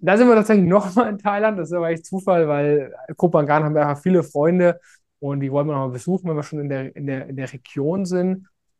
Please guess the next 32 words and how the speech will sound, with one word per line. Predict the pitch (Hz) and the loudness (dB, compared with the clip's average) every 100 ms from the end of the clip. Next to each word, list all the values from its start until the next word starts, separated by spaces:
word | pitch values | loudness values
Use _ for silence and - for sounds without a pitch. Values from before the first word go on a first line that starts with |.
| _ _ | _ _
Und | 151 143 | -6 -4
dann, | 135 139 139 | -2 -2 -2
äh, | 135 135 135 | -2 -2 -4
geht's | 147 147 147 - - - | -4 -4 -4 -12 -12 -14
noch | 147 139 | -10 -8
mal | 143 135 135 135 131 131 - _ | -2 0 0 -2 -6 -10 -14 _
nach | 117 123 117 _ _ | -8 -8 -8 _ _
Dubai. | 175 180 180 180 190 185 _ _ | -2 4 4 4 2 -2 _ _
Das | - - | -12 -2
allererste | 170 202 208 202 | 4 6 6 4
Mal | 202 | 0
nach | 190 170 | -2 -2
Dubai. | 196 196 208 208 - _ - | 2 4 4 4 -8 _ -8
Ähm, | 147 143 143 143 139 _ _ _ _ _ _ _ | -4 -2 -2 -4 -8 _ _ _ _ _ _ _
war | 151 156 190 | -2 4 4
ich | |
nie, | 208 214 226 226 | 6 4 2 0
sind | 180 165 | -2 -4
sehr | - 190 | 4 4
viele | 190 175 175 | 4 0 -2
Kunden, | 185 196 185 | 0 -2 2
sehr | 175 170 | 2 2
viele | 170 | -2
Geschäftspartner | 147 - 180 - - 135 139 139 | -6 -4 -4 -4 -2 -2 -2 -8
von | - 139 | -10 -8
uns. | 143 175 - | -8 -8 -8
Das | 143 | -10
ist | 147 147 | -10 -12
also | 143 139 | -8 -6
auch | 131 | -4
wirklich | 143 151 151 139 | -4 -4 -6 -6
nur | 147 151 139 | -2 -2 -2